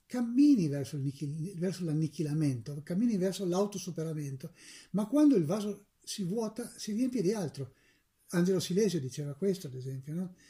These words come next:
Cioè tu vuota la volontà di Dio e Dio avrà la sua volontà in te, c'era già tra l'altro. Tu hai semplicemente fatto che cosa? Hai semplicemente velato, nascosto,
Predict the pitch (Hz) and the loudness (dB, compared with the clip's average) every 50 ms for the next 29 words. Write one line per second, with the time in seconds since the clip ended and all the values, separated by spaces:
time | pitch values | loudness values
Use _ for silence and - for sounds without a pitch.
0 | _ _ - 220 202 185 190 262 226 190 190 269 285 269 - 220 185 151 156 165 | _ _ 0 2 2 2 2 -2 -2 -2 0 0 -2 -2 0 -2 0 0 0 -2
1 | 170 180 185 175 - 196 196 196 202 262 269 269 254 - - 175 156 208 247 262 | -2 -2 -2 -2 -4 -4 -4 -2 0 2 2 2 0 -2 -6 -4 -2 -2 -4 -4
2 | - - - 175 170 202 214 185 147 - 262 277 254 165 151 151 143 143 139 143 | -6 -8 -8 -6 -4 -4 -4 -4 -4 -4 -2 -2 -2 0 0 0 0 0 -2 -2
3 | 196 156 143 135 135 214 190 156 - - _ _ _ _ - - 165 151 156 147 | -2 -2 -2 -2 -2 -2 -2 -2 -4 -8 _ _ _ _ -8 -8 -8 -8 -8 -8
4 | 156 160 143 131 135 - 143 135 131 135 131 - _ - - _ _ _ _ _ | -8 -10 -10 -12 -14 -18 -20 -20 -20 -20 -20 -20 _ -20 -20 _ _ _ _ _
5 | _ _ _ _ 247 247 202 - - 180 196 208 185 208 214 254 269 254 - 185 | _ _ _ _ -2 0 0 0 0 -4 -4 -2 -2 0 2 2 2 2 0 -4
6 | - - 208 196 - 185 - 175 - 160 143 135 131 147 - - _ _ _ _ | -4 -4 -6 -6 -6 -8 -8 -8 -10 -10 -10 -8 -10 -10 -12 -16 _ _ _ _
7 | _ _ - 180 190 240 214 240 240 269 247 208 175 147 131 - 160 156 - _ | _ _ -6 -6 -4 -2 -4 0 0 2 4 4 4 2 0 -2 -8 -16 -18 _
8 | _ _ _ _ _ _ _ _ _ 156 160 220 240 233 196 180 170 175 - 147 | _ _ _ _ _ _ _ _ _ 2 2 2 4 4 0 0 -2 -4 -6 -12
9 | 131 - _ _ _ _ 180 185 175 - - 208 220 185 - - 160 | -14 -14 _ _ _ _ -4 -2 -2 -2 -4 -4 -4 -4 -4 -6 -10